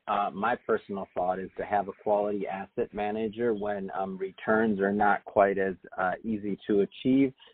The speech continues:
um, as they may have been in that bull market is gonna be that much more important for investors, uh, going forward. So, Shaolin, if somebody is listening to this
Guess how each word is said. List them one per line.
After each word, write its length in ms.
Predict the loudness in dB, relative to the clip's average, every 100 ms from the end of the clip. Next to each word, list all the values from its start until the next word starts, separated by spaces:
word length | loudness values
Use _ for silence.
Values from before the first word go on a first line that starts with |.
| _
um, 180 | 0 0
as 100 | 2 4
they 80 |
may 220 | 4 2 0
have 180 | 0
been 140 | 0 2
in 100 | 2
that 300 | 0 -2 0
bull 180 | 2 2
market 500 | 0 0 0 0 0
is 140 | -2 -2
gonna 160 | -2
be 200 | 0 0
that 340 | 4 8 8 6
much 240 | -2 -4 -4
more 260 | 0 2 2
important 640 | 2 4 4 4 -4 -4 0
for 180 | 0
investors, 640 | 0 4 4 4 2 2 2 -2 2
uh, 180 | 4 4
going 400 | 0 0 0 -4 0
forward. 480 | 4 4 4 -2 -4 -8 -20 -20 _
So, 100 | 6 8
Shaolin, 320 | 6 6 -2
if 80 | -8 _
somebody 460 | -6 -2 0 0 -2
is 80 | -4
listening 340 | -6 -6 -8
to 80 | -4
this 240 | -2 -2